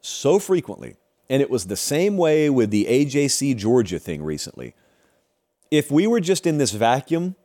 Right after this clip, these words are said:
and a story came out and I could, number one, take time to decide for myself what the facts are, make sure I know all of the facts, and then number two,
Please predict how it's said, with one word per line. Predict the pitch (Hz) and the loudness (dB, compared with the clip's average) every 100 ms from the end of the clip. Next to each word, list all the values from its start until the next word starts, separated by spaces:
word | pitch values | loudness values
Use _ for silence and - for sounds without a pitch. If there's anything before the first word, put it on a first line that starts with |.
| _ _ _ _ _ - | _ _ _ _ _ -4
and | 131 | -2
a | 120 | 0
story | - 143 147 170 | -2 0 2 2
came | 175 185 165 | 0 -2 0
out | 123 123 - _ - | 2 2 -2 _ -6
and | 131 127 | -2 0
I | 143 | 0
could, | 143 139 123 113 107 - _ - | 0 2 4 4 0 -4 _ -10
number | 110 139 190 | 0 2 4
one, | 160 123 143 | 4 2 2
take | - 139 - | 0 -2 -2
time | 143 135 127 | -6 -4 -2
to | 123 | -2
decide | 107 - 117 123 | -2 -2 0 0
for | 127 | -2
myself | 120 113 117 - | -4 0 -2 -2
what | 117 | -8
the | - | -6
facts | - 123 - - | 0 0 0 -6
are, | 78 80 98 | -4 -6 -6
make | 101 107 | -6 -6
sure | - 120 | -2 0
I | 107 | 0
know | 104 117 104 | 2 2 4
all | 87 85 | 2 0
of | 69 | -4
the | |
facts, | - 80 82 | -6 -6 -4
and | 110 | -2
then | 123 | 0
number | 135 127 | 2 0
two, | - 175 151 | 0 2 2